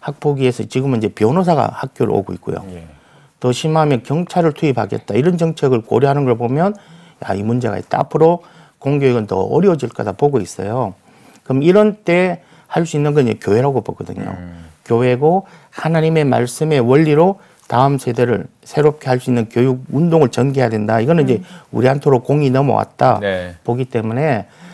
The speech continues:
Speaker 1: 그래서 많은 교회들이 다음 세대의 중요성을 느끼고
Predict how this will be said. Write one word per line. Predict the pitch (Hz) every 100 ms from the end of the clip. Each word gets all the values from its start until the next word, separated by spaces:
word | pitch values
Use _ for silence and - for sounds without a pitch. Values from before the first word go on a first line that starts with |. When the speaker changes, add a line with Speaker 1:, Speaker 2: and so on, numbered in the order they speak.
| -
Speaker 1:
그래서 | - 139
많은 | 127 120 117 151 170
교회들이 | 143 147 147 143 151 175 - - - -
다음 | 131 147
세대의 | 143 135 127
중요성을 | 139 143 135 131
느끼고 | 127 127 135 127 139 160